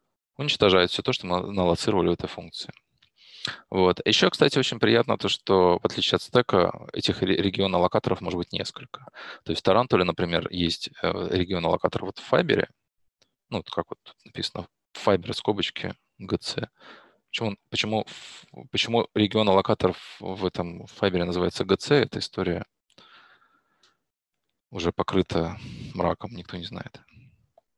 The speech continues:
Вот, а, э, э, помимо этого, например, есть такой же, э, алло-, аллокатор, ну, то есть инстанс того же самого типа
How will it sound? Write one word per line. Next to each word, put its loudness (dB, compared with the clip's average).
Вот, 6
а, 8
э, 4
э, -4
помимо 2
этого, 6
например, 2
есть 2
такой 4
же, 4
э, 4
алло-, 4
аллокатор, 4
ну, -8
то -10
есть -10
инстанс -8
того 0
же -6
самого -4
типа -4